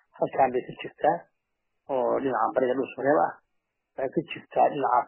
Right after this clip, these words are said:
kale oo asagana oo ka sii baryaya. Deegaano badan oo ilaa saddex iyo afar gaar ayay ka wadaan hawshan ah inay qolada isku dhuftaan, dilaan,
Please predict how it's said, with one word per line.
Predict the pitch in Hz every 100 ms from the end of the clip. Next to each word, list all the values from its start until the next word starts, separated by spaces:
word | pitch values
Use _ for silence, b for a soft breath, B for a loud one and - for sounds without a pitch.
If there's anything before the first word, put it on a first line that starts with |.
| -
kale | 123
oo | 120
asagana | - 127 113 110 - - _ _ _ _ _ _
oo | 127 120 117 117
ka | -
sii | 135 - 127 107
baryaya. | 117 117 117 151 165 - _ _ _ _ _ _
Deegaano | - 156 165 202
badan | 175 170 151
oo |
ilaa | 151 139 -
saddex | 143 110
iyo | 127
afar | 135 - 123
gaar | 117 123
ayay | 120 117 -
ka | 131
wadaan | 120 110 -
hawshan | 113 - 113
ah | 113 - _ _ _ _ _
inay | 156 139
qolada | 120 131 123 -
isku | 202
dhuftaan, | - - 165 170 - _ _ _ _ _ _ -
dilaan, | 135 139 165 175